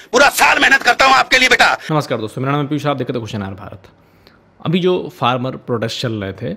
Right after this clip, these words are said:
Speaker 2: जो, जिन तीन कानूनों को सरकार लाई और किसानों के हित में, ऐसा सरकार का कहना कि किसानों के हित में हम ला रहे हैं और किसानों के हित में ही हम हटा रहे हैं, प्रोटेस्ट देख के सरकार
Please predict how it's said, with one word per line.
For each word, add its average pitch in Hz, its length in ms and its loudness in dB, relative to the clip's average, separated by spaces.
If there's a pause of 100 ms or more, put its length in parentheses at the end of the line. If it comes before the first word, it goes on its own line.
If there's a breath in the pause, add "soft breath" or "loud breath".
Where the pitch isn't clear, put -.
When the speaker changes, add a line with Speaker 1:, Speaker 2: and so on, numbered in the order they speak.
(120)
Speaker 2:
जो, 135 220 0 (160)
जिन 156 260 2
तीन 143 220 -2
कानूनों 127 400 -2
को 127 80 -6
सरकार 113 400 -2
लाई 113 420 -4
और 107 260 -4 (140)
किसानों 113 380 -6
के 127 100 -4
हित 120 260 -6
में, 113 100 -4
ऐसा 117 160 -8
सरकार 107 440 -8
का 107 100 -10
कहना 110 240 -8
कि 156 100 -10
किसानों 135 340 -6
के 123 120 -8
हित 123 100 -8
में 123 100 -4
हम 110 120 -4
ला 101 100 -6
रहे 104 100 -6
हैं 151 80 -4
और 180 100 -6
किसानों 156 300 -4
के 151 80 -6
हित 147 160 -6
में 127 60 -2
ही 135 60 -2
हम 135 120 -2
हटा 113 240 -2
रहे 95 140 -8
हैं, 98 180 -14 (120)
प्रोटेस्ट 117 340 -4
देख 98 160 -6
के 220 240 -10
सरकार 120 400 -10